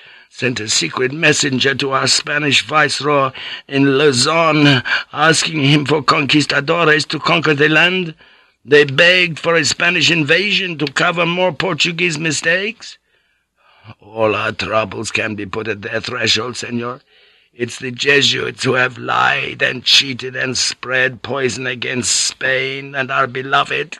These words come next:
King Philip. Their lies put me here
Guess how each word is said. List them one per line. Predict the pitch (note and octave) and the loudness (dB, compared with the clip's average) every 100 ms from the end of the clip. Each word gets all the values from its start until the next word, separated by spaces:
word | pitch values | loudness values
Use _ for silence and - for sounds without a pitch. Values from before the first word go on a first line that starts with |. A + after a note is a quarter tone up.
| _ | _
King | D#3 - D3+ | -2 -2 -12
Philip. | B2+ - - D#3+ D#3 - _ _ _ _ _ _ _ _ _ _ | -18 -20 -6 -6 -6 -10 _ _ _ _ _ _ _ _ _ _
Their | B2 A#2+ | -2 0
lies | C3 B2 A#2+ B2+ C3 | 0 -2 -2 -2 -4
put | - C3 - | -4 -10 -10
me | C#3+ D3+ | -14 -4
here | C#3 A2 C#3+ D3 C3 | 0 0 0 0 -2